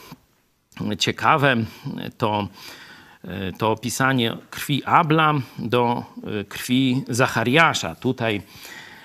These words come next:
e, tu może być troszeczkę tak, no, niejasność, dlaczego taki, taki podział. E, o tym, e, zabójstwie jest mowa w drugiej, e, księdze, e, Kronik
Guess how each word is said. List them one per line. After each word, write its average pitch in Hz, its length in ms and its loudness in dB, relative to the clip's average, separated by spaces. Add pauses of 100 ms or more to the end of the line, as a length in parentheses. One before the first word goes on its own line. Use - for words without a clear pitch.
(160)
e, 92 180 -4
tu 160 320 0
może 139 420 2
być 127 240 -2
troszeczkę 123 600 -2
tak, - 480 -8
no, 101 340 -2 (200)
niejasność, 127 800 2
dlaczego 131 800 0
taki, 123 540 0 (340)
taki 117 280 -4
podział. 143 640 2 (600)
E, 104 320 0
o 160 160 4
tym, 139 460 2 (200)
e, 107 260 0
zabójstwie 120 680 2
jest 110 180 -2
mowa 131 240 2
w 101 100 -4
drugiej, 117 500 2 (200)
e, 104 200 0
księdze, 117 680 0
e, 92 240 -2
Kronik 135 880 2